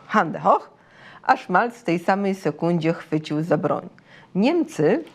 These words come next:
którzy przyprowadzili złodzieja, okazali się jednak szybsi. Kolumb zastrzelił panienkę, a Janek i Antek, który wyciągnął broń spod marynarki,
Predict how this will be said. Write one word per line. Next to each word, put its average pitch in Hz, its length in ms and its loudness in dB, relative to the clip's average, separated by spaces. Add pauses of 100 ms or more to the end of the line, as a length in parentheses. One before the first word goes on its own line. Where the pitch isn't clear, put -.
(160)
którzy 165 340 -4
przyprowadzili 156 800 0
złodzieja, 156 640 2
okazali 208 580 0
się 180 160 -4
jednak 175 640 0
szybsi. - 520 -2 (580)
Kolumb 220 420 2
zastrzelił 170 720 0
panienkę, 151 680 0 (260)
a 185 120 2
Janek 190 500 0
i - 80 -8 (100)
Antek, 160 460 -2
który 165 340 0
wyciągnął 160 720 0
broń 160 260 0
spod 151 240 -4
marynarki, 180 720 0